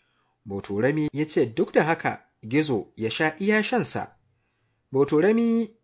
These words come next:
ya sa bakinsa ya shanye ruwan gaba ɗaya. Sai ga kifaye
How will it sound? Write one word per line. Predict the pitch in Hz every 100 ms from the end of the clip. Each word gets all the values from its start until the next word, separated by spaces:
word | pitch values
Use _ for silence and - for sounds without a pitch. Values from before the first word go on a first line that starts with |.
| -
ya | 156 185
sa | 190 220 165
bakinsa | 117 95 139 151 - 110 - -
ya | 113 123
shanye | - 233 247 208 131
ruwan | 117 156 147
gaba | 104 101 123 -
ɗaya. | 147 156 160 - _ _ _ _ _ _ -
Sai | - 123
ga | 135 107
kifaye | - 135 127 123 113 160 180 180 175 170 165